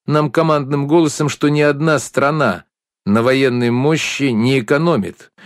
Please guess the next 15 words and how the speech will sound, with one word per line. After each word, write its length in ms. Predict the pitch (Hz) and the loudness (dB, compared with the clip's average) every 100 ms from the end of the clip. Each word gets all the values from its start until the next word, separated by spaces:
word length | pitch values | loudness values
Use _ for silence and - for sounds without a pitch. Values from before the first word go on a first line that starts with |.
| - | -6
и 120 | 160 | -2
что 180 | - - | -2 0
если 280 | 139 131 139 | 0 0 0
мы 140 | 143 | -2
в 60 | 131 | -4
самом 400 | - 160 131 113 | -2 0 0 0
деле 200 | 117 101 | 0 0
заботимся 600 | 95 104 110 104 101 117 | 0 0 0 0 -2 0
о 40 | |
выгоде 420 | 113 139 113 101 92 | 2 2 2 0 0
государства, 640 | 107 - 156 196 - 160 | -2 -4 -2 -2 -2 -4
то 100 | 147 | -4
сначала 500 | 135 139 127 170 156 | -2 -2 0 2 2
должны 420 | 131 120 107 131 | 2 2 2 0
думать, 440 | 113 135 120 110 | 0 2 0 -2